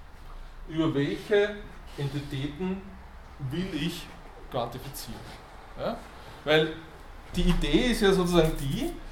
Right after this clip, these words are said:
wenn ich jetzt so eine Menge von möglichen Welten bestimme, dann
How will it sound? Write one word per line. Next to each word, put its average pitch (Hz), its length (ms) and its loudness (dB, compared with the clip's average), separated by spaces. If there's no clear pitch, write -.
wenn 151 100 4
ich 160 80 4
jetzt 180 300 4
so 165 120 4
eine 156 140 8
Menge 156 300 4
von 185 180 4
möglichen 175 340 4
Welten 139 340 2
bestimme, 190 760 0
dann 180 340 6